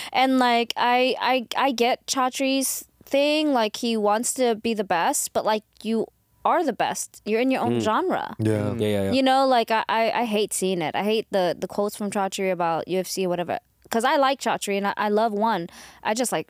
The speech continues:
Speaker 1: bro, stop. Like, you,
Speaker 2: Mm.
Speaker 1: you
Speaker 4: It's
Speaker 1: so,
Speaker 4: pointless.
Speaker 1: you're so
Speaker 2: Yeah.
Speaker 1: different. I wish that within my career they would have came to the States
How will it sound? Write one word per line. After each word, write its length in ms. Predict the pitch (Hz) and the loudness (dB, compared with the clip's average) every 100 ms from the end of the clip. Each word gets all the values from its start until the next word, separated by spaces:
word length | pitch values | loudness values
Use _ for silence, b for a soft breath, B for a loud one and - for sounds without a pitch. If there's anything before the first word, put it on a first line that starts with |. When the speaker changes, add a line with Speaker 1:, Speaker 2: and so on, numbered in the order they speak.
| - | -8
Speaker 1:
bro, 180 | 208 170 | -4 -4
stop. 380 | - 208 180 - | -4 -4 -4 -4
Like, 200 | 120 123 - | -6 -6 -8
you, 200 | - 208 | -6 -4
Speaker 2:
Mm. 100 | - | -2
Speaker 1:
you 120 | 214 | -2
Speaker 4:
It's 180 | 208 127 | 0 0
Speaker 1:
so, 120 | 254 | 2
Speaker 4:
pointless. 400 | 254 151 104 - - | 2 2 -2 -4 -2
Speaker 1:
you're 80 | 269 | 0
so 140 | 359 269 | 2 2
Speaker 2:
Yeah. 60 | |
Speaker 1:
different. 360 | - 320 269 226 | 2 0 0 0
I 100 | 240 | 0
wish 260 | 277 320 - | 2 0 0
that 260 | 262 226 - - | 2 2 0 0
within 220 | 226 262 | 0 2
my 140 | 269 240 | 0 0
career 240 | - 240 | 0 2
they 80 | 240 | 2
would 100 | 220 | 0
have 60 | 214 | -2
came 220 | 240 226 | -2 -2
to 60 | 196 | -2
the 100 | 196 | -4
States 460 | - 180 233 - | -2 -2 -2 -4